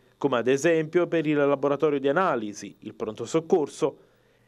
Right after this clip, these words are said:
il ripristino dell'unità operativa complessa di anestesia e rianimazione,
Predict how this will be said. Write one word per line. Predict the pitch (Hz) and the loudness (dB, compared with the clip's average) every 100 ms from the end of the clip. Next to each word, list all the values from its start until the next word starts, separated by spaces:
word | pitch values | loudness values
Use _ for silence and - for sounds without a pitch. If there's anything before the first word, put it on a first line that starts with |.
| _ - | _ -2
il | 156 170 | 2 2
ripristino | 170 - 180 165 165 - 196 | 2 -2 -2 -2 -4 -2 0
dell'unità | 160 143 139 143 139 143 | 2 0 -2 -4 -2 -2
operativa | 110 117 120 127 151 113 | -2 -4 -4 -4 -2 -2
complessa | - 123 127 180 196 - 170 | -2 -4 0 0 0 -2 -2
di | |
anestesia | 151 151 151 170 156 208 202 | 0 -2 0 0 2 0 2
e | 196 185 | 2 0
rianimazione, | 180 165 156 151 147 - 127 120 127 | 0 0 0 0 0 0 2 2 0